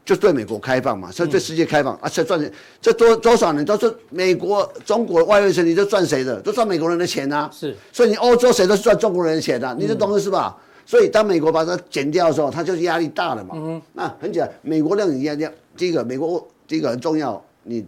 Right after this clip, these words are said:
Speaker 1: 中国认输。什么，什么叫认输？你不再用武力威胁你周边国家，尤其是台湾。
Speaker 2: 嗯。
Speaker 1: 你不，不再武力扩张，在南，南海诸岛武力扩张。
Speaker 2: 你的定义是这样的，对不对？
Speaker 1: 当然定义是这个嘛。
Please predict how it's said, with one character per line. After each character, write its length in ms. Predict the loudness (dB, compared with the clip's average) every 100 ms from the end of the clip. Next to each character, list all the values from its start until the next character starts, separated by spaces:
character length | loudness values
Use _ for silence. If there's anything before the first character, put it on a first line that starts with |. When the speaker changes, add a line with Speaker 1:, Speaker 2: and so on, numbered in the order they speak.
| -6
Speaker 1:
中 160 | -6
国 100 | -2
认 140 | -2 -4
输。 160 | -6 -10
什 160 | -8
么， 60 | -8
什 100 | -2
么 60 | 0
叫 100 | 2
认 140 | 0
输？ 240 | 0 -6 -12 -20 _ _
你 280 | 0 0 -2 -10
不 220 | -8 -6 -2
再 360 | 2 2 2 -6 _ _ _ _ _ _ -4
用 140 | -2
武 180 | -2 -2
力 140 | 0 2
威 100 | 0
胁 140 | -2
你 120 | -8
周 200 | -4 -2
边 120 | 0
国 140 | -2 -6
家， 140 | -4
尤 60 | -6
其 60 | -6
是 40 |
台 160 | -10 -14
湾。 160 | -16 -20 _
Speaker 2:
嗯。 240 | -14 -14 -14 _ _ _ -4
Speaker 1:
你 120 | -2
不， 180 | 0 -2
不 160 | -2
再 180 | 0 2
武 140 | 2 2
力 140 | 0
扩 200 | 0 -2
张， 200 | -2 -2
在 200 | -2 -2 -8 -18 -14
南， 220 | -14 -8
南 140 | -6
海 140 | -6 -6
诸 160 | -6
岛 140 | -6 -6
武 60 |
力 140 | -10 -10
扩 180 | -12
张。 160 | -12 -14 -12
Speaker 2:
你 160 | -8
的 80 | -6
定 180 | -4 -4
义 140 | -4
是 100 | -6
这 80 | -8
样 80 | -10
的， 100 | -2
对 20 |
不 20 |
对？ 20 |
Speaker 1:
当 100 | 0
然 100 | 2
定 180 | 0 0
义 80 | -2
是 140 | -2
这 120 | -2 0
个 120 | 2
嘛。 240 | 0 -2